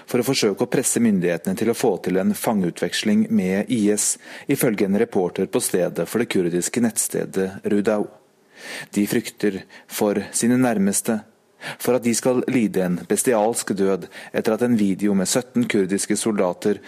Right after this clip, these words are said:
framstilt i oransje drakter i jernbur begynte å sirkulere i kurdisk media.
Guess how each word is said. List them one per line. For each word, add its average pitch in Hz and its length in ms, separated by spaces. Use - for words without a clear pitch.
framstilt 113 640
i 92 60
oransje 107 480
drakter 104 480
i 107 140
jernbur 101 560
begynte 98 380
å - 20
sirkulere 85 720
i - 80
kurdisk 92 560
media. 104 320